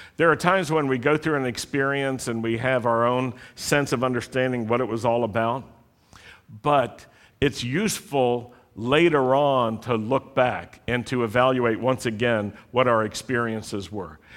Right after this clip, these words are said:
And in light of where we are now, to think about and to consider before God what we've gone through before.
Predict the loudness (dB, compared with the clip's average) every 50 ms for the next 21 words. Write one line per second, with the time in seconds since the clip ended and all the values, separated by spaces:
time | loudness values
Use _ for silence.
0 | -20 -16 -8 -4 -2 0 2 2 0 0 2 4 6 6 6 4 2 0 2 2
1 | 2 2 2 0 2 2 4 4 4 4 2 0 -2 -2 -2 -2 0 0 -2 -2
2 | -4 -6 -8 -10 -12 -18 -20 -20 _ -6 -4 -4 -4 -4 -8 -8 -4 -2 -2 0
3 | -2 -4 -4 -4 -2 2 2 2 2 2 0 -2 -4 -6 -8 -8 -8 -6 -6 -8
4 | -8 -8 -6 -8 -6 -2 -2 -2 0 0 -2 -2 -4 -6 -6 -6 -4 -4 -4 -4
5 | -4 -2 -2 0 -2 -2 -4 -8 -12 -14 -20 -20 -20 -20 -6 0 0 2 2 2
6 | 0 -2 0 2 2 4 2 2 -2 -4 -4 -4 -2 -2 -2 -4 -6 -8 -8 -8
7 | -6 -4 -4 -4 -4 -8 -16